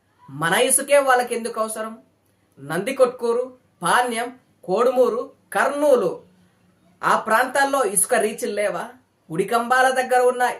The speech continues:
ఇసుక రీచుల నుంచే ఎందుకు ఇసుక తీసుకెళ్లారు అని దానిపైన ఒకసారి క్షుణ్ణంగా పరిశీలిద్దాం. ముఖ్యంగా చూసుకున్నట్లయితే, నిన్న తిక్కారెడ్డి గారు ఏర్పాటు చేసిన మీడియా సమావేశంలో అధికారులు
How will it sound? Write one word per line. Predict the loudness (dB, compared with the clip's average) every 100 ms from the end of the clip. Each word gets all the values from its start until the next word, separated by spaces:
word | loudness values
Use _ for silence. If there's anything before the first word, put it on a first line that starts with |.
| -10
ఇసుక | -10 -6 -6
రీచుల | -4 -6 -4 -6
నుంచే | -4 -6 -6
ఎందుకు | -6 -6 -6 -6 -6
ఇసుక | -8 -8 -10
తీసుకెళ్లారు | -12 -10 -8 -6 -6 -6 -8 -12 _ _ _
అని | -10
దానిపైన | -6 -6 -6 -8
ఒకసారి | -10 -12 -16
క్షుణ్ణంగా | -18 -20 -16 -14
పరిశీలిద్దాం. | -14 -16 -14 -8 -6 -8 -12 _ _ _ _ _
ముఖ్యంగా | -6 0 2 4
చూసుకున్నట్లయితే, | 2 0 -2 0 0 -2 -4 -4 -4 -6 -12 _ _ _ _ _ _ _ _ -4
నిన్న | 0 2
తిక్కారెడ్డి | 0 -2 0 4 4 4
గారు | 4 4
ఏర్పాటు | 2 -2 -2 -4 -6
చేసిన | -8
మీడియా | -6 -4 -4 -6
సమావేశంలో | -8 -4 -2 -2 -6 -8 -12 -14 -16 -20 _ _ _ _ _ _ _ _ -6
అధికారులు | -4 0 2 4 2 0 -4